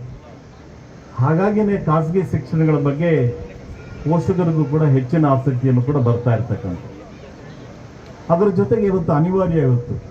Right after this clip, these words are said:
ಆಯಾ ರಾಜ್ಯದ ಭಾಷೆ ಯಾವುದಿದೆ, ಕರ್ನಾಟಕದಲ್ಲಿ ಕನ್ನಡದ ಭಾಷೆ,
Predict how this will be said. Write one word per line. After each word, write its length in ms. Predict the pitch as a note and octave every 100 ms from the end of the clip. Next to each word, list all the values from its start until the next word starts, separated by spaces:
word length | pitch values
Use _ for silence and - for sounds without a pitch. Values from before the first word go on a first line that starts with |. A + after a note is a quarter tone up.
| - - - - - C#3
ಆಯಾ 240 | D#3 E3
ರಾಜ್ಯದ 400 | D#3 D#3 C3+ D#3
ಭಾಷೆ 400 | C3 C#3 B2+ D3+
ಯಾವುದಿದೆ, 480 | C3 B2+ C3 B2 C3 B2+ - - - - - - - - - - - - - -
ಕರ್ನಾಟಕದಲ್ಲಿ 640 | B2+ C3+ D3 C#3 C#3 B2+
ಕನ್ನಡದ 440 | B2 B2 C3 B2 A#2
ಭಾಷೆ, 500 | A#2+ A#2 C3 B2+